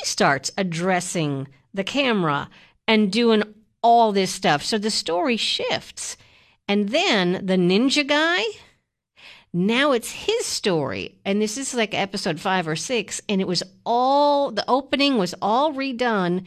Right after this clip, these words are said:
because he was telling his, um, how he came to be the ninja warrior that he is. And, uh, it was his origin story.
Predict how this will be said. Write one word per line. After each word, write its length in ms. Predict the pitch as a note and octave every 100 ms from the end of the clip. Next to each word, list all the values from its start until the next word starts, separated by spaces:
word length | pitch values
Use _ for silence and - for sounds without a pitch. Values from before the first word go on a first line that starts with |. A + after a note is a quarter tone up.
| - - - -
because 280 | G3 G3
he 160 | F#3+ C4+
was 160 | A#3+ A#3
telling 400 | - G3+ F#3+ F#3+
his, 540 | F3 F#3 E3+ E3 -
um, 540 | - E3 D#3 D3 C#3 C#3+ - _ _ _ _ _ _ - - _
how 240 | - B3 C4
he 120 | B3
came 400 | A#3+ C#4 B3 A#3+
to 120 | -
be 460 | F#3 G#3+ A#3 G3+ F#3
the 360 | E3 D#3+ D3+ D3 - -
ninja 460 | G3 A3 F#3+ G3
warrior 640 | E3+ F3 F3 E3 C#3+ C3+ C#3
that 300 | C#3 E3 E3
he 400 | - D3+ C3 D3+
is. 580 | C3+ G2 D#2 - - - _ - _ _
And, 520 | F3+ D#3+ D#3+ D3+ D3+
uh, 40 | D3+
it 300 | C3+ C#3 -
was 220 | D3+ C3+
his 360 | - - C#4 A3
origin 480 | G3+ F3+ E3+ D#3+ C#3+
story. 580 | - D3+ A#2+ G#2 -